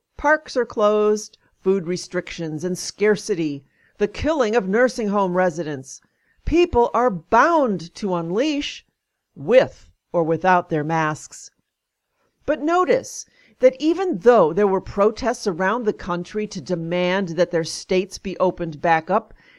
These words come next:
nothing got crazy violent. Hmm. Enter the Minneapolis murder. Did we really watch a murder take place right before our eyes, over and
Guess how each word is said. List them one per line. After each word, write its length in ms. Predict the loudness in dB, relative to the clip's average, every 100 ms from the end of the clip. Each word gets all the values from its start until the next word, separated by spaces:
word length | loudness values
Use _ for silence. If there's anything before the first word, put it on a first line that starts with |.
| _
nothing 520 | -6 2 2 2 -2 4
got 300 | 4 4 -2
crazy 460 | 2 2 2 -2
violent. 640 | 0 2 2 0 -4 -12 -20 _ _ _ _ _ _ _ _ _ -12
Hmm. 840 | -8 -6 -4 -4 -4 -6 -8 -10 -16 _ _ _ _ _ _
Enter 640 | 0 0 0 -2 -2 -4 -10 _
the 200 | -8 -4
Minneapolis 880 | -2 -2 0 0 0 0 -2 -4 -6
murder. 560 | -6 -2 -2 -2 -2 -8 _ _ _ _ _ _ _ _ -2
Did 180 | -2 0
we 220 | 0 0
really 580 | 2 2 2 2 2 -2
watch 640 | -2 2 2 2 0 -6 -4
a 80 |
murder 520 | -4 -2 2 2 2 -4
take 400 | -8 -4 -4 -6
place 460 | -8 -4 -2 -4 -8
right 340 | -2 -2 -2
before 400 | -10 -6 -2 0
our 360 | -2 -6 -6 -6
eyes, 540 | -4 -2 -2 -4 -8 -14 _ _ _ _ 2
over 520 | 4 4 2 -8 -10
and 220 | -12 -14